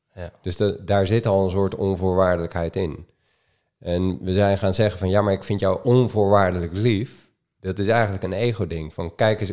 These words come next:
Speaker 2: kijk mij eens, ik kan jou onvoorwaardelijk lief hebben."
Speaker 1: Ja.
Speaker 2: Maar ja, wat nou als het je eigen kind betreft en die heeft, eh, nou ja, eh, iemand mishandeld of die heeft, eh, iemand vermoord van mijn part? Eh,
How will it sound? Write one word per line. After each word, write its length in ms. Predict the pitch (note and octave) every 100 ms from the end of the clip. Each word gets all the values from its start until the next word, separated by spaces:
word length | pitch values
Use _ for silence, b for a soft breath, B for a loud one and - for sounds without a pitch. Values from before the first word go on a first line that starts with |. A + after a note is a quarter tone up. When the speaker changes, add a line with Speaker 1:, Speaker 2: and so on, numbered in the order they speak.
| -
Speaker 2:
kijk 220 | A#2 G#2+
mij 300 | A#2 A#2 F#2+
eens, 200 | A2+ - -
ik 180 | G#2+ G#2
kan 200 | A2 G2+
jou 240 | G2+ F#2 -
onvoorwaardelijk 920 | C3 C3+ A#2 A2 G#2+ G2+ F#2+ F#2+ G2+
lief 180 | A2
hebben." 340 | - D2+ D2+ C#2+ _ _
Speaker 1:
Ja. 240 | - F#2+ -
Speaker 2:
Maar 100 | G#2+
ja, 160 | G2+
wat 220 | F#2+ A2+
nou 220 | A2 G#2 F#2
als 120 | E2+
het 120 | F#2+
je 80 | G2
eigen 300 | F#2 F#2+ F#2+
kind 240 | A2+ A2
betreft 440 | - - F#2 F2+ -
en 260 | - F2+
die 200 | F2+ F2+
heeft, 360 | F2+ F#2 F#2 -
eh, 160 | - F#2 F2+ F2 b b b _ _
nou 160 | -
ja, 160 | F2+ D#2 - _
eh, 240 | - D#2+ - -
iemand 260 | F2 E2+
mishandeld 600 | D#2+ E2+ D#2+ F2 F2 D2+ -
of 200 | - D#2+
die 180 | - D#2+
heeft, 340 | D#2+ E2 - -
eh, 400 | F2 E2 E2 -
iemand 280 | E2 E2 -
vermoord 440 | F2+ F2 F#2+ F#2
van 140 | F#2
mijn 240 | E2+ E2 D#2+
part? 300 | E2+ E2 -
Eh, 240 | - F2+